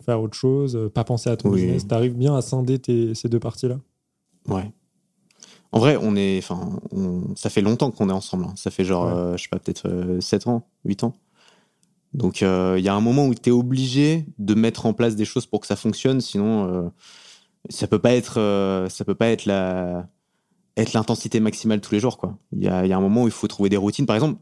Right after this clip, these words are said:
Speaker 2: une routine toute simple. Le panneau occupé devant ton bureau.
Speaker 1: Ouais.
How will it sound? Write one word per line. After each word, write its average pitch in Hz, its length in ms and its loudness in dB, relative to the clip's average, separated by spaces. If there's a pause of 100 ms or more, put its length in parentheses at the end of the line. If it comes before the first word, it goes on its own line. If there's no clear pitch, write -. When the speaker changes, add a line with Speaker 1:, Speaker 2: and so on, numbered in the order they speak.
Speaker 2:
une 107 80 -2
routine 120 280 -2
toute - 120 -6
simple. - 280 -2 (380)
Le 107 100 4
panneau 139 380 4
occupé 123 460 0 (100)
devant 101 200 2
ton 104 100 -4
bureau. 95 320 0 (260)
Speaker 1:
Ouais. 117 200 0